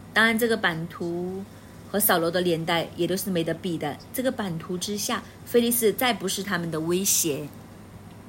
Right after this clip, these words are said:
甚至四境都平安，因为他的强大。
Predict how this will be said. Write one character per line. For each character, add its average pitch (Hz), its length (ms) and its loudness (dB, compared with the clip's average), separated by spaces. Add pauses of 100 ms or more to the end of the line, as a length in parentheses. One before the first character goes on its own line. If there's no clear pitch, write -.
(360)
甚 214 320 8
至 214 240 10
四 226 220 8
境 208 200 6
都 202 140 8
平 175 360 0
安， 180 340 4 (1900)
因 214 80 0
为 226 80 6
他 208 160 8
的 190 120 6
强 170 360 4
大。 185 280 8